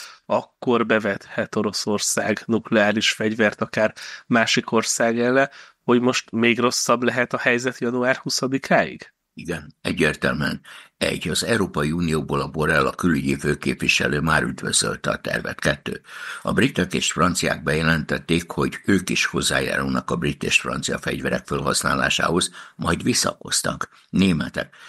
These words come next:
Speaker 2: Nem engedik a Tauruszt átadni, a Taurus sokkal gyorsabb, mint a brit vagy francia rakétát, tehát sokkal veszélyesebb lenne.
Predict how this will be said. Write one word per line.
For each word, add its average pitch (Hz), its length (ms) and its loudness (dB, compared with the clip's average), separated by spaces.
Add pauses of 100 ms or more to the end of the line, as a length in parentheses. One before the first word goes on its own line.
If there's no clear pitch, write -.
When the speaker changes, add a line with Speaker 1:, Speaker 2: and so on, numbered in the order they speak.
(180)
Speaker 2:
Nem 123 280 2
engedik 87 440 0
a 71 120 -4
Tauruszt 69 460 -2
átadni, 71 500 -2
a 76 80 0
Taurus 92 380 0
sokkal - 520 2
gyorsabb, 73 460 0
mint 65 220 -2
a 64 60 2
brit 69 240 -4
vagy - 200 -2
francia - 440 -2
rakétát, - 580 -2
tehát - 160 -2
sokkal - 400 0
veszélyesebb - 720 0
lenne. - 340 -2